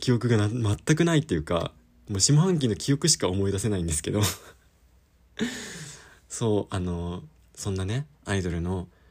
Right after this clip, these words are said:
言葉だったりとか、歌にすごく支えられた一年だったなっていうふうに改めて思います。で、また、あの、スペースとかを通して、Twitterとかを通して、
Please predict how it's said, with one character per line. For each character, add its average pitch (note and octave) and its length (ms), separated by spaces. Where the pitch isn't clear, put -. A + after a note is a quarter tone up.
言 G#2 200
葉 F#2 100
だ F2 100
っ D2+ 40
た - 180
り - 100
と E2 100
か、 - 200
歌 F#2+ 320
に F2+ 160
す - 160
ご D#3 100
く - 100
支 - 100
え E2+ 80
ら E2+ 120
れ E2 60
た - 180
一 G2+ 200
年 D#2+ 140
だ D#2 100
っ - 20
た D#2+ 140
な G2 100
っ G2 40
て - 140
い - 20
う E2 40
ふ E2 80
う E2 40
に E2 120
改 E2 280
め F2 80
て - 200
思 F2 140
い E2 60
ま E2+ 140
す。 - 220
で、 A2 60
ま A#2 120
た、 C#3 360
あ E2+ 100
の、 D#2 240
ス - 120
ペ G2+ 160
ー - 20
ス G2 460
と F#2+ 140
か E2 200
を - 60
通 G#2+ 200
し G2 100
て、 - 260
Twitter F2+ 460
と D#2+ 140
か E2+ 140
を E2 80
通 A2+ 200
し - 120
て、 A2+ 340